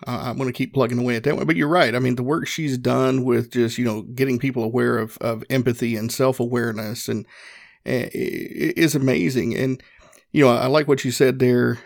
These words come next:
you know, about the, uh, the statistics. You know, I'm, yeah, I live in Indiana now, but I'm a good old country boy from Northeast Tennessee, and I like to, to bring it down simple, but I use,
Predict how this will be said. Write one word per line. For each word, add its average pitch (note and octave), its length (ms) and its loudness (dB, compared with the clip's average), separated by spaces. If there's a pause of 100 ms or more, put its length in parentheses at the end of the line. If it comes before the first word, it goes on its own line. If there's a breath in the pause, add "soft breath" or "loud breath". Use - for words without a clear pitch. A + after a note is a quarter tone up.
you B2+ 140 -2
know, A#2+ 80 0
about A#2 320 -4
the, A#2 380 -6 (180)
uh, A#2 420 -6
the A#2+ 120 -2
statistics. - 840 0 (460 loud breath)
You B2 120 2
know, A2 80 0
I'm, A#2+ 300 -2 (420)
yeah, B2 200 4
I A#2+ 40 0
live B2 180 2
in A#2+ 80 4
Indiana A#2 420 0
now, A#2+ 300 0
but B2 100 -2
I'm A#2+ 80 0
a A#2+ 60 -2
good A#2+ 120 -2
old A#2 140 -4
country C3 260 -2
boy A#2+ 200 -2
from A#2 160 -4
Northeast A#2 320 -6
Tennessee, B2 520 0
and A#2+ 80 0
I A#2+ 60 -2
like A#2+ 220 -2
to, G#2+ 140 0
to - 180 -4
bring B2 180 4
it - 60 -2
down A2+ 220 0
simple, C#3 420 0
but A#2 120 -4
I A#2+ 60 -2
use, C3 380 -2